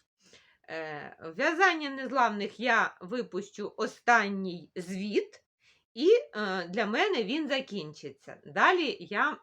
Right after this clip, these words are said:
м, можливо, я не знаю, можливо, якщо, ем, Саша його вирішить продовжувати, то,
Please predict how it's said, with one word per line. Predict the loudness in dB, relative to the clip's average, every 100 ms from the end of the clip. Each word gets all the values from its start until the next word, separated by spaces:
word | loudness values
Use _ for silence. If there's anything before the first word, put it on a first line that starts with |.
| _
м, | -10 -8 -10 -14
можливо, | 0 2 2 0 0
я | -2
не | -4
знаю, | 2 2 4
можливо, | -2 -2 -4 -2 0
якщо, | 0 0 -2 -4 -6 -16 -6
ем, | 0 2 0 -4 -8 -10 -10 -16 -8
Саша | 2 2 2 2 2
його | 2 0 -2 -2
вирішить | 0 0 0 -2 -6
продовжувати, | -4 -2 2 2 4 0 0 -4 -6
то, | -4 -4